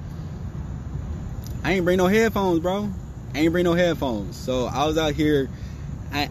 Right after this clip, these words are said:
I had no J. Cole. I had no Drake. I had no Kendrick. I had no, I ain't had no nobody to keep me company during this run. It was just me and my black ass self. And, um, that's okay. That's okay.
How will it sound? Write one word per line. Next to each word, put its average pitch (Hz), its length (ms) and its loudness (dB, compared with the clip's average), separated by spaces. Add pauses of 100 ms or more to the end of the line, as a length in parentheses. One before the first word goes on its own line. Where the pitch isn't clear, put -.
(140)
I 139 120 4
had 147 240 4
no 127 180 4
J. 113 260 2
Cole. 170 540 6
I 131 220 2
had 117 240 -2
no 98 180 -2
Drake. 143 560 0
I 120 120 0
had 113 200 -2
no 101 180 -2 (100)
Kendrick. 143 520 2
I 117 240 0
had 113 300 0
no, 107 340 0 (340)
I 165 120 2
ain't 160 100 4
had 131 160 4
no 117 100 2
nobody 143 640 4
to 113 60 -8
keep 139 200 0
me 151 120 0
company 175 420 2
during 160 200 2
this 190 160 -2
run. 233 220 2
It 139 80 0
was 151 140 0
just 131 160 0
me 180 180 0
and 196 80 0
my 160 120 0
black 143 300 0
ass 147 200 0
self. 87 280 -4 (420)
And, 117 320 2
um, 110 540 0 (440)
that's 123 240 0
okay. 101 400 2 (220)
That's 113 240 -2
okay. 110 360 0